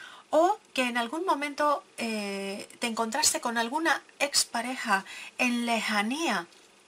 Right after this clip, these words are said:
y que las cosas, pues, no funcionaron necesariamente como tú querías.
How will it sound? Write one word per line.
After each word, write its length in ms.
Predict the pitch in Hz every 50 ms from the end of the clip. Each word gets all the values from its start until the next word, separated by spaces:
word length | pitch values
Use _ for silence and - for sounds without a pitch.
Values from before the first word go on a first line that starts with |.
| _ - - - _ _ _ - - - - - - - -
y 100 | 277 269
que 120 | - 359
las 200 | 370 359 320 -
cosas, 320 | - 294 262 - 311 294
pues, 220 | - - 254 226 -
no 180 | 240 262 269
funcionaron 640 | 262 - 269 247 - - 226 214 220 220 220 226 233 226
necesariamente 800 | 220 202 - 190 185 - 220 214 208 202 196 202 202 - 233
como 240 | - 214 196 185 185
tú 140 | - 190 175
querías. 640 | - 185 180 175 180 170 170 - - - - -